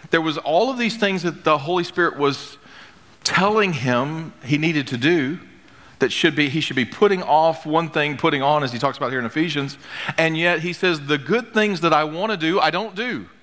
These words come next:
And the bad things that I don't want to do, that's what I end up doing." That was his testimony.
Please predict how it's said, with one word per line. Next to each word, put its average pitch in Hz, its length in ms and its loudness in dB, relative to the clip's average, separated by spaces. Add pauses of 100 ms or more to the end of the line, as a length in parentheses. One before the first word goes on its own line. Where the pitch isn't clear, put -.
(380)
And 185 160 2
the 180 60 0
bad 226 400 2
things 220 180 -2
that 185 100 -2
I 175 100 4
don't 247 260 0
want 233 120 2
to 226 80 2
do, 269 60 0
that's 254 220 2
what 254 100 0
I 254 60 4
end 254 220 2
up 262 180 2
doing." 302 480 -6 (760)
That 262 180 0
was 277 120 -6
his 277 180 -2
testimony. 208 680 -4